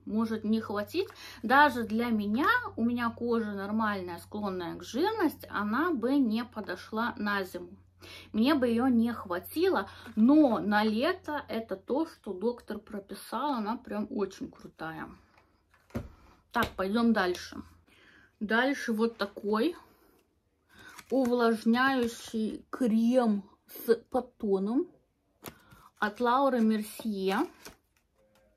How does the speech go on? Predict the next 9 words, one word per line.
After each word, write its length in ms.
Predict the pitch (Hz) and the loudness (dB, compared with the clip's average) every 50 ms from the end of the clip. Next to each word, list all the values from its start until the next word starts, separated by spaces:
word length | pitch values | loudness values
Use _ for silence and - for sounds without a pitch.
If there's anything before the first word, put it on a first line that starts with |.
| _ _ _ - - _ _ _ _ _ - | _ _ _ -20 -20 _ _ _ _ _ -6
Вот 180 | 233 220 214 | -6 -6 -4
так 280 | - 233 233 233 233 - | -2 -2 -2 -2 -2 -2
он, 200 | 214 208 - - - 190 190 - - - - - | -2 -2 -4 -6 -12 -12 -12 -12 -14 -20 -14 -10
надеюсь, 500 | 220 220 214 214 - 208 220 220 - - | -8 -8 -8 -8 -8 -6 -6 -8 -8 -8
видно, 380 | 220 220 220 226 208 208 202 202 | -6 -4 -2 0 0 0 0 -2
вот 180 | 202 202 202 | -6 -6 -4
так 240 | - 233 226 226 - | -4 -4 -4 -4 -4
он 180 | 220 208 202 196 | -4 -4 -4 -4
выглядит. 720 | 190 202 202 190 185 196 208 214 196 233 285 311 - - | -4 -4 -6 -4 -4 -4 -4 -4 -4 -4 -6 -6 -8 -12